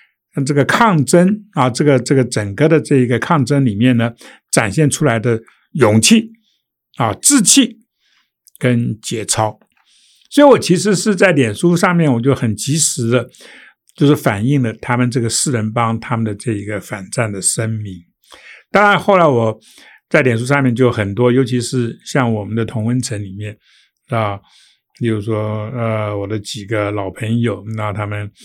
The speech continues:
他们其实都有这些，马上就会有这个，这个针对，啊，这个四人帮的这个反战声明呢，啊，他们有他们各自的这个看法。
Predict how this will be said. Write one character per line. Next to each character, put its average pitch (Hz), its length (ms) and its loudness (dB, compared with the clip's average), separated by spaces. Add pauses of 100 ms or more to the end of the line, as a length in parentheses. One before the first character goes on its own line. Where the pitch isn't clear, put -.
(380)
他 - 120 -6
们 113 240 -4
其 - 160 -8
实 107 120 -10
都 135 220 0
有 127 240 -4 (180)
这 120 180 -2
些， 110 360 -8 (260)
马 107 180 -4
上 190 340 0
就 120 140 -4
会 117 180 -2
有 101 160 -8
这 117 200 -8
个， 107 280 -6 (400)
这 - 140 -6
个 113 100 -2
针 127 300 -2
对， 117 240 -2
啊， 104 120 -8
这 101 160 -10
个 110 120 -6
四 - 240 -4
人 107 160 -6
帮 117 160 -2
的 110 100 -4
这 110 140 -8
个 107 80 -6
反 104 200 -12
战 113 220 -8
声 117 160 -6
明 104 220 -8
呢， 104 120 -10 (460)
啊， 117 140 -6
他 117 180 -4
们 117 100 0
有 107 140 -4
他 113 160 -6
们 110 100 -6
各 117 160 -4
自 113 200 -12
的 104 120 -12
这 107 160 -12
个 113 120 -10
看 135 280 -6
法。 - 200 -16